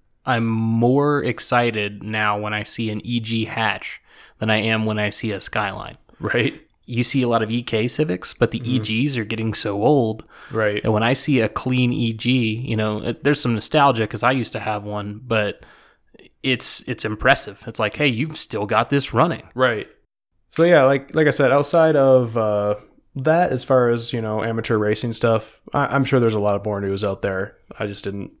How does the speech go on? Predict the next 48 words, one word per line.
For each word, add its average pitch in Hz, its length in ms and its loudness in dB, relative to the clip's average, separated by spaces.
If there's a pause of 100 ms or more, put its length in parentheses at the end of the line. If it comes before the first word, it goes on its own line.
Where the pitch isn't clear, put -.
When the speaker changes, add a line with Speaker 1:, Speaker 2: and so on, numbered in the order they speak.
(100)
Speaker 2:
see 139 220 2
it, 135 160 2
but 113 80 2
I 107 80 2
did 143 140 0
wanna 139 180 2
highlight 117 400 0
that. 104 380 0 (460)
And 117 140 -2
then 127 140 4
as 113 100 -2
far 170 160 6
as 131 100 6
racing 123 360 0
goes, 104 560 -2 (340)
uh, 120 60 0
I 101 320 2
wanted 135 240 4
to 113 40 0
talk 123 180 4
about 107 480 0
my 127 240 -2
experience 107 680 -4 (180)
karting. 98 420 2 (540)
Speaker 1:
Yeah. 151 340 -4 (180)
Speaker 2:
So 110 340 0
I - 40 -2
don't 175 100 -2
know 151 80 2
if 202 60 0
we 185 60 4
brought 156 240 4
this 131 200 0
up 135 160 2
even 143 220 0
last, 135 420 0
uh, 131 300 4 (100)
episode. 135 460 2
I 113 80 2
may 117 200 -2
have 110 340 -4
mentioned 110 320 -6
something 107 220 -2
right 104 100 0
at 104 100 -2
the 101 120 -4
end 110 220 -2
there. 113 300 0